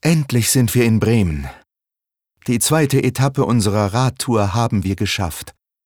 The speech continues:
Jetzt müssen wir nur noch die Jugendherberge finden. Mein Freund Clemens und ich sind mit dem Fahrrad unterwegs. In vier Tagen wollen wir von Hannover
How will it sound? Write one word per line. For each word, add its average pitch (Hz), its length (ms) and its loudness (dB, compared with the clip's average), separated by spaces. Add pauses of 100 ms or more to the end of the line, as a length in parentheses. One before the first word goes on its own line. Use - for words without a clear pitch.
(540)
Jetzt - 360 -2
müssen 131 340 2
wir 113 140 4
nur 139 200 2
noch 131 220 2
die 110 180 0
Jugendherberge 87 920 -2
finden. 87 500 -6 (1600)
Mein 110 260 2
Freund 107 420 0
Clemens 120 580 0
und 104 160 0
ich - 320 -4 (240)
sind 135 300 0
mit 139 160 -2
dem 113 140 0
Fahrrad 120 520 -2
unterwegs. 78 760 -6 (800)
In 127 240 2
vier 180 420 -2
Tagen 120 600 0
wollen 117 320 2
wir 107 140 2
von 101 320 -2
Hannover 135 640 0